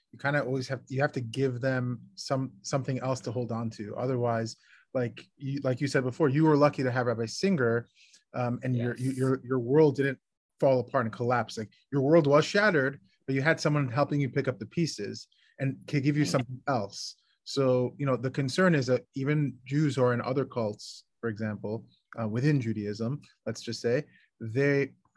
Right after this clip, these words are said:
Speaker 1: like, they might decide, "Hey, you know what? I'm seeing the truth somewhere else, but how do I, how do I make this move? Because I have to give up so much. I've committed myself so much to an idea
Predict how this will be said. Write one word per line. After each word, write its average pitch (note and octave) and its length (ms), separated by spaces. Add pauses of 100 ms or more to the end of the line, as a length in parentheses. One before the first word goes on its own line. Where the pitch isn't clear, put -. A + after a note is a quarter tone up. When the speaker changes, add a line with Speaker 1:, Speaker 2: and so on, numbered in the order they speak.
(120)
Speaker 1:
like, C3 240 (240)
they D3+ 300
might D3 220
decide, C#3 380
"Hey, C3+ 200
you B2 80
know C3 100
what? D3 220 (200)
I'm B2+ 120
seeing F3 320
the C#3+ 80
truth - 540
somewhere B2 320
else, B2 440 (460)
but A#2+ 320
how C#3+ 140
do D#3+ 160
I, C#3 220 (180)
how C#3+ 80
do F3 80
I E3+ 40
make D3 180
this B2 160
move? B2+ 340
Because A2 180
I A#2 60
have C#3+ 100
to - 80
give C3+ 160
up - 160 (140)
so - 320
much. C#3 500 (220)
I've A#2+ 100
committed D3+ 320
myself C3 320
so D3+ 140
much D#3 220
to C3 40
an A#2+ 80
idea A2 500